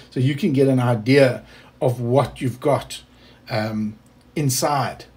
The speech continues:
uh, this, this, this hole here. Okay,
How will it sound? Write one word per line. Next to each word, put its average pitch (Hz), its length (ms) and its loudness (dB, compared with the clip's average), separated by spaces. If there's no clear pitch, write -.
uh, 113 380 -4
this, 127 340 -4
this, - 460 -10
this 139 160 -6
hole 170 380 6
here. - 280 -4
Okay, 156 400 2